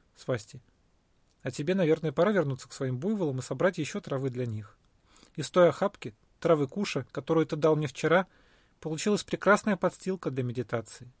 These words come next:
Этой ночью и утром я сидел на ней, и моя медитация была очень умиротворённой. Я ясно видел много разных вещей. Ты мне хорошо помог, Свасти. По мере того, как моё понимание будет углубляться,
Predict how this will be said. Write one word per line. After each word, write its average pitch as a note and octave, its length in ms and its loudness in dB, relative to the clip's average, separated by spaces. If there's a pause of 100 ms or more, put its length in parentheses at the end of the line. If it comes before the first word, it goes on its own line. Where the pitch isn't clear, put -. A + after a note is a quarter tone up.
(240)
Этой D3 240 -4
ночью D#3+ 300 0
и - 20 2
утром E3+ 300 -2
я D#3 80 0
сидел D#3+ 300 0
на C3+ 120 0
ней, D#3+ 300 -2 (680)
и A3+ 60 0
моя G#3 240 6
медитация E3+ 500 4
была C#3+ 200 2
очень D#3 280 -2
умиротворённой. A#2+ 760 -4 (840)
Я F#3+ 80 -2
ясно G#3 300 0
видел D3 280 -2 (320)
много F#3+ 380 4
разных D#3 320 4
вещей. A#2+ 440 -10 (1000)
Ты G3+ 100 -2
мне G3+ 180 2
хорошо - 400 0
помог, A#2+ 480 -6
Свасти. C#3 480 -2 (1900)
По C#3+ 80 -2
мере C#3+ 220 0
того, D3+ 200 0
как C3+ 180 -8
моё D3+ 220 0
понимание E3+ 520 2
будет B2+ 260 -4
углубляться, D#3 640 2